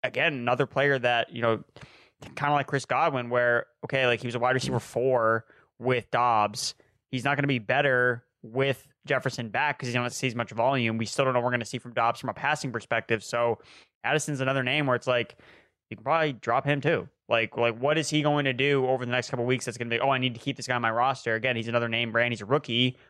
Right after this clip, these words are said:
which I like betting on rookies in the second halves of seasons, but just the scopes of the offense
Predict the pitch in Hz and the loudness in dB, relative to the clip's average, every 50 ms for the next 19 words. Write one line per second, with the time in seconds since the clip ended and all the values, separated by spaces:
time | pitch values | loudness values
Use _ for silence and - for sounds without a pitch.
0 | _ _ - - 120 120 123 - - - _ _ - 127 123 127 123 120 113 120 | _ _ -2 0 2 2 2 0 -2 -10 _ _ -4 -2 0 0 0 0 0 0
1 | 120 - 123 120 117 107 - - _ _ _ - 131 123 - - 135 - 113 113 | 0 2 2 2 2 2 -2 -6 _ _ _ -6 -6 -4 -2 -2 -4 -4 -2 -4
2 | 117 120 113 - - 113 98 - - 139 165 151 139 120 117 98 - - 117 113 | -2 -2 -2 -2 -4 -4 -4 -2 0 0 2 2 2 0 -2 -2 0 2 2 2
3 | 110 - - - - - _ _ - 135 123 - 127 - - - 131 131 131 - | 2 -2 -8 -20 -20 -20 _ _ -4 -4 -2 -2 -2 -2 0 0 0 0 0 -2
4 | - - 120 123 123 107 104 120 117 117 - 120 123 123 - - 120 117 104 - | -4 -2 0 0 0 0 0 0 0 2 2 2 2 2 2 0 0 0 -2 -6
5 | - | -10